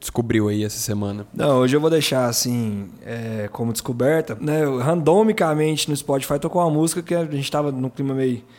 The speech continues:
Speaker 2: né, M P B, né, uma, uma playlist
Speaker 1: É, por
Speaker 2: bem
Speaker 1: aí.
Speaker 2: aleatória, e tocou uma música que chamava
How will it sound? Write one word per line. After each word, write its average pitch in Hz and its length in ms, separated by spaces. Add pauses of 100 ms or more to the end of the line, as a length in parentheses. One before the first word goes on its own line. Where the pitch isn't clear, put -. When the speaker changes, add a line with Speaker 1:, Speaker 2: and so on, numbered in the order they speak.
(180)
Speaker 2:
né, 139 180
M 143 80
P 139 120
B, 139 540
né, 135 240
uma, 123 100 (140)
uma 127 120
playlist 117 380
Speaker 1:
É, - 40
por 123 80
Speaker 2:
bem 135 80
Speaker 1:
aí. 151 40
Speaker 2:
aleatória, 151 540
e - 20
tocou 165 320
uma 160 60
música 151 160
que 160 140
chamava 143 280